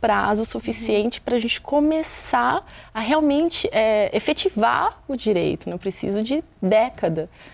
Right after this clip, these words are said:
eu preciso de tempo pra essa modificação e sentir essa dignidade.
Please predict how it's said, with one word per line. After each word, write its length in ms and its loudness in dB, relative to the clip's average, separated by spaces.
eu 80 -20
preciso 380 -4
de 100 -4
tempo 640 -2
pra 180 -2
essa 840 -6
modificação 880 -2
e 40 2
sentir 400 -2
essa 200 -2
dignidade. 840 -4